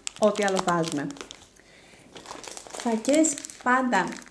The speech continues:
ε, επιλέγω τις ψηλές, ε, πάλι από την τρία α. Γενικά, ό,τι παίρνω από τη συγκεκριμένα είναι πεντανόστιμο. Ξύδι.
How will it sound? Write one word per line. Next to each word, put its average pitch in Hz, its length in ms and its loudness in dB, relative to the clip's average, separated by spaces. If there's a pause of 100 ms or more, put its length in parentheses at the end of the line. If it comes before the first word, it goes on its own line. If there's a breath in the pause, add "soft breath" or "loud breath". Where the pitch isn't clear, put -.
(560)
ε, 196 360 0
επιλέγω 214 420 6
τις - 140 -2
ψηλές, 170 560 6 (420 loud breath)
ε, 240 80 2 (240)
πάλι 370 240 4
από 233 160 6
την 196 120 0
τρία 196 260 2
α. 180 220 4 (320)
Γενικά, 220 360 4 (840)
ό,τι 330 400 6
παίρνω 277 400 4
από 269 160 2
τη 247 120 -2
συγκεκριμένα 226 840 2 (420)
είναι 240 220 4
πεντανόστιμο. 175 880 2 (3000)
Ξύδι. 214 760 6